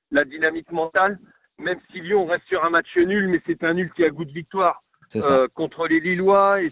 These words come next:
Speaker 1: surtout quand tu, quand tu remontes comme ça deux buts dans les dix dernières minutes, c'est comme si t'a-, t'a-, t'arrachais une victoire inespérée. Et, et je peux te dire que là, la fatigue, elle, elle ne joue pas. Euh, mentalement, en plus,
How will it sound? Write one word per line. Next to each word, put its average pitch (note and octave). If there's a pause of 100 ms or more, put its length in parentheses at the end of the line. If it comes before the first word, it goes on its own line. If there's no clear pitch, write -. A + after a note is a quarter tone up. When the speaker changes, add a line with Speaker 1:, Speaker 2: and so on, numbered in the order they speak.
Speaker 1:
surtout F3
quand D#3
tu, D#3+
quand D#3
tu -
remontes E3
comme F3+ (100)
ça F3 (100)
deux F#3
buts F#3
dans D#3
les D#3
dix D#3
dernières D3+
minutes, F3+ (500)
c'est E3+
comme F3
si G3+
t'a-, D#3+
t'a-, D3+
t'arrachais D#3
une D#3
victoire E3+
inespérée. F3 (420)
Et, C#3
et D3
je -
peux E3+
te C#3+
dire F3+
que E3
là, F3
la D#3+
fatigue, D#3+
elle, C#3
elle C#3+
ne C#3+
joue D3+
pas. G3+ (400)
Euh, C#3+
mentalement, F3+
en D#3
plus, F#3